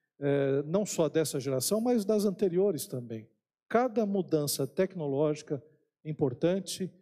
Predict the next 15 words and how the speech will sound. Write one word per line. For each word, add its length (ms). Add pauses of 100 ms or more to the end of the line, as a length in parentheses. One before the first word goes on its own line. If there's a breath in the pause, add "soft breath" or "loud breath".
(220)
muda 520
a 80
geração. 560 (760)
Então, 480
a 500
geração 800 (240)
dos 680 (100)
pioneiros, 480
digamos 400
assim, 400 (320 loud breath)
era 220
a 20
geração 480
do 80
rádio, 580